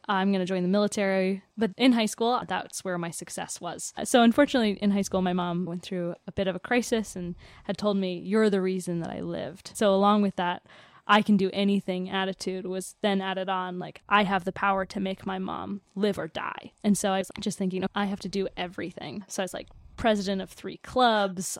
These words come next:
I was vice president of F F A. I went to nationals. I was doing sports.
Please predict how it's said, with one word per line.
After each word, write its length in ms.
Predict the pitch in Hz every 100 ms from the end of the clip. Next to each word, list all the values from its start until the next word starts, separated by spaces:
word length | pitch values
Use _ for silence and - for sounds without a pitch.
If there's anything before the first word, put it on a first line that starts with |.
| -
I 460 | 185 185 180 180 170
was 160 | 165
vice 240 | 165 226 -
president 360 | 226 196 185
of 80 | 180 180
F 60 | 190
F 60 | -
A. 280 | 254 226 190
I 100 | 170 _ _ -
went 160 | 190
to 100 | -
nationals. 880 | 185 220 220 - 226 214 202 190 170 -
I 160 | 180
was 220 | 170 170 -
doing 280 | 202 180 180
sports. 840 | - - 254 226 202 - - -